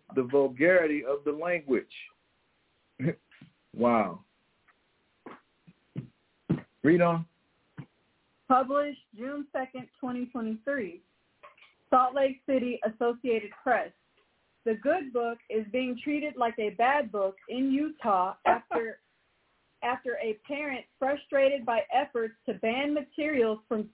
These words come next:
Speaker 2: schools, convinced a suburban district that some Bible verses were too vulgar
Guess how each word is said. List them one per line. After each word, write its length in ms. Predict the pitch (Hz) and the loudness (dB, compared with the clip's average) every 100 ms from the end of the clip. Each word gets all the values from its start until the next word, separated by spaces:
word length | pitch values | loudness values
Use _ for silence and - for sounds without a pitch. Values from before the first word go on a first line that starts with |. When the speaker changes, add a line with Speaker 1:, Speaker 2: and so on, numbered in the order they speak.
| _ | _
Speaker 2:
schools, 500 | 294 277 208 196 196 _ _ _ _ | 4 6 6 4 -4 _ _ _ _
convinced 440 | 254 226 247 285 - | 2 4 4 2 -2
a 140 | 233 226 | -2 -2
suburban 520 | 220 202 254 277 302 294 | -4 0 0 0 -6 -6
district 540 | 320 - 226 214 214 | -8 -6 -4 -4 -2
that 200 | 202 190 - | -2 -2 -4
some 260 | 285 277 | -2 0
Bible 380 | 247 262 254 226 | 2 2 2 0
verses 520 | 190 196 - 202 196 - - - 220 | -2 -4 -8 -10 -10 -14 -20 0 4
were 140 | 220 220 | 4 6
too 160 | 320 339 | 4 4
vulgar 560 | 277 294 294 220 202 | 4 4 2 -2 -6